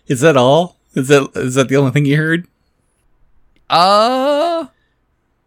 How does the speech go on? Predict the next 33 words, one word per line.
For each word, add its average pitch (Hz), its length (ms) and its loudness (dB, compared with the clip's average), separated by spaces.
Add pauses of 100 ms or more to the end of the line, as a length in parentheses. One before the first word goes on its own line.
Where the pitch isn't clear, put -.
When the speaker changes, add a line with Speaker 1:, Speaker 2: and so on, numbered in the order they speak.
(140)
Speaker 2:
no, 214 380 2
the, 185 380 -4
so 208 260 -2
my 202 160 -2
writers 226 320 -2
group 226 180 -12
have 143 240 -2
been 165 120 -8
going 165 240 -4
back 160 240 -4
and 165 120 -8
forth 143 280 -8
about 156 200 -4
some 156 120 -12
stuff, 160 320 -6
but 160 100 -8
it's 151 160 -10
largely 135 560 -6
all 120 220 -2
been, 143 220 -8
like, 110 360 -6
J 113 160 -10
R 120 160 -4
P 131 140 -12
Gs, 143 480 -12 (100)
and 117 380 -10
I, 113 500 -4 (920)
I 143 100 2
don't 143 220 -2
care 139 160 -4
about 117 200 -4
Final 107 240 -6
Fantasy. 107 560 -14